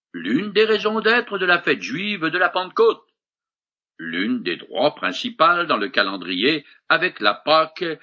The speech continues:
et les cabanes ou tabernacles. C'est aussi le jour de la Pentecôte que Dieu a choisi pour envoyer sur terre et sur son peuple le Saint-Esprit, le Consolateur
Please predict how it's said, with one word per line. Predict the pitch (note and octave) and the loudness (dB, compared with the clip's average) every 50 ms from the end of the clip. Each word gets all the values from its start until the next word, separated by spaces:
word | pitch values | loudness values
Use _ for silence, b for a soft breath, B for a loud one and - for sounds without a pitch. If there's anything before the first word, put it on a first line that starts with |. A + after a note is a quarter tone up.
| b b b _ _ | b b b _ _
et | E3 F#3+ | -2 0
les | F#3 F#3 F#3 E3+ | 0 0 -2 -2
cabanes | - - C#3+ C3 - A#2+ C3 C#3+ C#3+ C#3+ D3 C#3+ C#3+ C#3+ D3 D3+ C#3+ - _ _ _ _ | 0 2 2 2 4 4 4 4 4 2 -2 -8 -8 -6 -6 -6 -6 -10 _ _ _ _
ou | - F2+ F2+ | -18 -18 -10
tabernacles. | - F#2 F#2 - F#2+ A#2+ D#3 D3+ - - - _ _ _ _ _ _ _ _ _ _ _ _ _ _ _ _ _ _ _ _ _ _ _ | -8 -6 -2 -2 0 2 2 0 0 -2 -12 _ _ _ _ _ _ _ _ _ _ _ _ _ _ _ _ _ _ _ _ _ _ _
C'est | _ - B3 B3 - | _ -6 -6 -4 -2
aussi | F#3 G#3 - - A#3 A#3+ | -2 -2 -2 -2 -4 0
le | A#3 F4+ D4+ | 2 2 2
jour | B3+ - A#3 A3 F3+ | 2 2 -2 -4 0
de | D3 C#3 | 2 2
la | A#2+ A2 | 2 4
Pentecôte | - - G2+ A2 C#3 D#3+ - - G2+ G2+ G2+ G2+ - _ _ G#2 G#2 G2+ | 2 0 0 0 0 -2 -4 -4 -2 -2 -2 -2 -6 _ _ -4 -4 -2
que | - C#3+ | 0 0
Dieu | C#3 C3 D3 F#3 E3+ | 0 2 2 2 4
a | D3+ | 4
choisi | D3 - - D#3+ D#3+ C#3+ B2+ D3 D3 C3+ | 2 2 0 0 0 0 0 0 0 0
pour | B2 - - A2+ G2+ F#2 - _ | 0 -2 -6 -6 -6 -6 -10 _
envoyer | - F#3 G#3 G#3 F3 D#3+ D3 C3 B2 A2+ | -2 -2 -2 0 2 2 2 2 0 -2
sur | A2 - - - - | -4 -6 -6 -8 -2
terre | - E3 F3+ F#3 F#3 F#3+ D#3+ b b b b b _ _ _ | 2 2 2 4 2 -2 -4 b b b b b _ _ _
et | G#2+ - | -2 -2
sur | - - G#2 - | 0 -6 -8 -6
son | - D3+ F3 E3 | -4 -4 -4 0
peuple | - F#3+ G3 G3 - _ B B B B B B B | 2 2 2 2 0 _ B B B B B B B
le | G3 G#3 G#3 | 0 0 2
Saint-Esprit, | G3 - - G3+ F#3 - - A#2 - - - - - D2 D#2 D#2 D2+ - _ b b b b b | 2 4 2 2 2 4 2 2 0 0 -4 -8 -10 -8 -6 -6 -8 -8 _ b b b b b
le | B2+ C#3+ F3+ | 0 0 0
Consolateur | - - F#3 F#3 E3+ - G3 F3 E3 D#3+ D#3+ - F#3 F#3+ F#3+ F3+ D#3 | 0 0 -4 -4 -2 -2 2 4 4 2 4 4 4 4 4 2 0